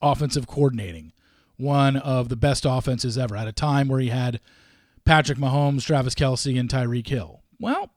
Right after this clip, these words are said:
he got to a Super Bowl without Tyreek Hill, and they won it. So who's, I guess, taking credit for this? We know that he clearly was a good game caller.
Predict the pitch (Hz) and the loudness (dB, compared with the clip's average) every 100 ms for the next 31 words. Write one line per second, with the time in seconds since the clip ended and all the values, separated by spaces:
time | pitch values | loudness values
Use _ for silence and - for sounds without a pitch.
0 | _ _ _ _ _ _ _ 196 262 294 | _ _ _ _ _ _ _ -8 -6 -4
1 | 262 - 302 233 226 226 220 247 - 127 | -4 0 0 4 4 4 4 2 2 0
2 | 107 90 101 73 - _ _ _ _ 185 | -2 -8 -12 -14 -18 _ _ _ _ 0
3 | 214 208 233 226 - - _ _ _ _ | 2 4 6 4 0 -12 _ _ _ _
4 | _ - - 202 208 196 190 - _ _ | _ -14 -6 0 2 2 0 -4 _ _
5 | _ _ _ _ _ _ _ _ _ _ | _ _ _ _ _ _ _ _ _ _
6 | _ _ _ _ _ _ _ - - 233 | _ _ _ _ _ _ _ -16 -4 -2
7 | 247 185 - - _ _ _ _ _ _ | 0 -2 -8 -14 _ _ _ _ _ _
8 | _ _ - 180 202 196 - - 196 180 | _ _ -10 -2 0 0 0 0 0 -4
9 | 143 - 196 156 - - _ _ _ _ | -6 -2 -2 -2 -4 -20 _ _ _ _
10 | _ _ _ _ - 165 135 85 131 202 | _ _ _ _ -2 0 0 -4 -2 0
11 | 254 254 277 226 180 156 - 233 254 220 | 2 4 4 2 0 -4 -4 0 0 2
12 | 156 139 131 156 135 117 165 170 165 139 | 0 -2 0 0 -2 2 4 4 2 -2
13 | 143 139 113 104 90 - | 0 2 0 -8 -12 -16